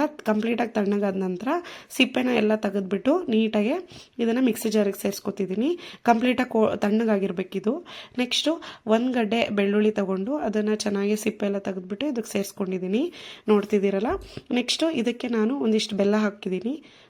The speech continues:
ನೋಡಿ, ನೆಕ್ಸ್ಟು ಖಾರಕ್ಕೆ ನಾನಿಲ್ಲಿ ಒಂದ್ ಎರಡು ಟೀ ಸ್ಪೂನಷ್ಟು ಅಚ್ಚ ಖಾರದ ಪುಡಿನ ಸೇರ್ಸ್ಕೊತಿದ್ದೀನಿ. ಖಾರ ಜಾಸ್ತಿ ತಿಂದ್ರೆ ನೀವು ಇನ್ನೊಂದ್ ಸ್ವಲ್ಪ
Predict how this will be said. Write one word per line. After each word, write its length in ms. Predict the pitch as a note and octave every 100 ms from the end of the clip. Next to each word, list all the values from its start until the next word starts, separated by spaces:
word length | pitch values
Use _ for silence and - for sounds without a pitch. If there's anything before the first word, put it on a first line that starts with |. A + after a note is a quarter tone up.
| -
ನೋಡಿ, 340 | G3 G3 G4 - _ _
ನೆಕ್ಸ್ಟು 380 | A3 A3+ - D4
ಖಾರಕ್ಕೆ 500 | C#4+ A3 A3 A#3+ C4
ನಾನಿಲ್ಲಿ 500 | A3 G3 G3 A3+ F4 - - -
ಒಂದ್ 220 | A#3 A3+
ಎರಡು 380 | A3 A3 B3 D4
ಟೀ 100 | A#3
ಸ್ಪೂನಷ್ಟು 680 | G#3 - G#3+ G#3 - - D4+
ಅಚ್ಚ 260 | G#3+ G#3+
ಖಾರದ 220 | - A#3 G#3+
ಪುಡಿನ 360 | G#3+ G3 G3
ಸೇರ್ಸ್ಕೊತಿದ್ದೀನಿ. 840 | G3+ G3+ G3 - F#3+ F#3 F#3 B3 F4 - - -
ಖಾರ 160 | A#3+ C4
ಜಾಸ್ತಿ 340 | B3 A3+ - G#3+
ತಿಂದ್ರೆ 320 | G#3+ G#3+ E4+
ನೀವು 180 | D#4 A#3
ಇನ್ನೊಂದ್ 220 | G#3+ G#3
ಸ್ವಲ್ಪ 220 | G#3 A#3+